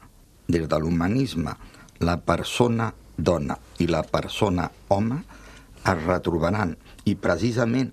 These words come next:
ens enriquirem de la diferència. Com diuen els francesos, que saben molt de l'amor, «Vive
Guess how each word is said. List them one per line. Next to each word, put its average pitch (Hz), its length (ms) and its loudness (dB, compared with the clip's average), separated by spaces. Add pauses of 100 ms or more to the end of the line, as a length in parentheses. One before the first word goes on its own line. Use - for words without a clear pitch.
ens 87 240 -2
enriquirem 85 680 -2 (180)
de 90 120 0
la 82 160 0
diferència. 78 800 -4 (440)
Com 85 200 0
diuen 107 220 0
els 104 200 -2
francesos, 113 720 -2 (300)
que - 160 -2
saben 90 440 0
molt 80 200 -2
de 95 120 2
l'amor, 92 420 -2 (520)
«Vive 127 280 2